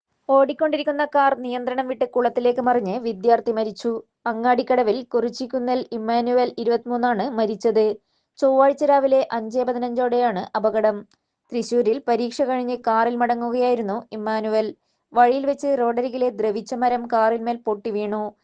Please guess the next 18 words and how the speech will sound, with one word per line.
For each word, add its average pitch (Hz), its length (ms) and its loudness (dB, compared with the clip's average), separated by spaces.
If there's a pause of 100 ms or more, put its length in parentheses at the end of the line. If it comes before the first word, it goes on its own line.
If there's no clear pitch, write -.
(260)
നിയന്ത്രണം 214 440 0
വിട്ട 214 140 2 (100)
കാർ 214 280 4
തുടർന്ന് 233 360 -4
തെങ്ങിലിടിച്ച് 240 720 -2
കുളത്തിലേക്ക് 226 600 2
തലകീഴായി 220 600 2
മറിയുകയായിരുന്നു. 208 840 0 (680)
ഫയർഫോഴ്സും 285 640 4
നാട്ടുകാരും 262 580 -2
ചേർന്ന് 226 280 -2 (160)
ഇമ്മാനുവലിനെ 247 720 -2
കാറിൽ 233 360 2
നിന്നും 240 260 -6
പുറത്തെടുത്ത് 226 540 0 (200)
ആശുപത്രിയിൽ 233 600 -2
എത്തിച്ചെങ്കിലും 226 600 -4
മരിച്ചു. 208 360 -2